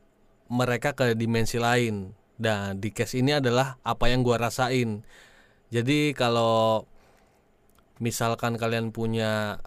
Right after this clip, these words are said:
perasaan lain tentang lagu yang mungkin sama akan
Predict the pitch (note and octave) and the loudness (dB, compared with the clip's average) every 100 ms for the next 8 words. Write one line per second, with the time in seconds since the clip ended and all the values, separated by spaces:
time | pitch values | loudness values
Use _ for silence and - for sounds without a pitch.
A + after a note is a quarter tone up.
0 | - A2+ A2+ - A2+ A2+ A2+ A2+ A2 A#2 | -8 -4 -2 -2 -4 -2 -2 -2 -2 -2
1 | A#2 D3 E3 D#3 D#3 B2+ A#2+ A2+ A#2+ - | 4 6 6 6 6 6 4 2 0 2
2 | D3+ D#3 B2 A2 A#2+ A2 | 0 2 0 0 -2 -4